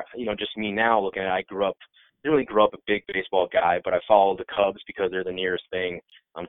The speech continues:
to Iowa. And at the University of Iowa, everyone's a Chicago sports fan. So it's just kind of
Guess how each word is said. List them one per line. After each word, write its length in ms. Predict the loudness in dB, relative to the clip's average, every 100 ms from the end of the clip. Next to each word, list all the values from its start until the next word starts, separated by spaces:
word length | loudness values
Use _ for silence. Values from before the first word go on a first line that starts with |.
| -6
to 80 |
Iowa. 440 | -2 0 0 0 0
And 240 | -2 -6 -10
at 180 | -10 -10 -8
the 60 |
University 360 | -6 -6 -6 -8
of 60 |
Iowa, 320 | -6 -4 -4 -4
everyone's 340 | -6 -6 -6 -4
a 120 | -4
Chicago 320 | -2 -2 0 -2
sports 320 | -2 -2 -2 -8
fan. 100 | -18 _
So 120 | -10
it's 120 | -10 -10
just 120 | -10
kind 120 | -8
of 60 | -8